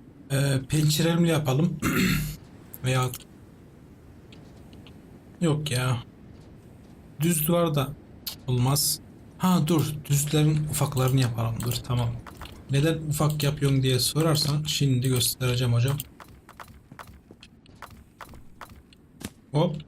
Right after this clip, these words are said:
ne oluyor lan? Şurayı bir göreyim. Hocam burada ne var böyle ya? Ha dur. Merdiven var orada, şey var.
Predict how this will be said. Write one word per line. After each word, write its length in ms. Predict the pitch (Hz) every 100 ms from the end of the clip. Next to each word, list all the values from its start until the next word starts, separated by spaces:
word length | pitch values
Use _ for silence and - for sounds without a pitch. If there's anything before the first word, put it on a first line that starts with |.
| -
ne 60 | 131
oluyor 280 | 135 160
lan? 220 | 147 180 - - - - - - - - - - - - - - - - - - - - - - - - - - - - - - - - - -
Şurayı 200 | 131 131
bir 60 | 131
göreyim. 260 | 135 131 127
Hocam 300 | 135 180 151
burada 200 | 151 185
ne 100 | 208
var 180 | 214 180
böyle 180 | 165 160
ya? 240 | 220 - - _ _ _ _ _ - - - - - _ - _ - - _ _ - - - - - _ _ _ - - - - -
Ha 600 | 170 185 185 175 160 151
dur. 320 | 165 151 - - - - - _ _ - - - - -
Merdiven 460 | 131 120 147 180
var 120 | 147 120
orada, 280 | 117 117
şey 280 | 117 - 165
var. 260 | 127 -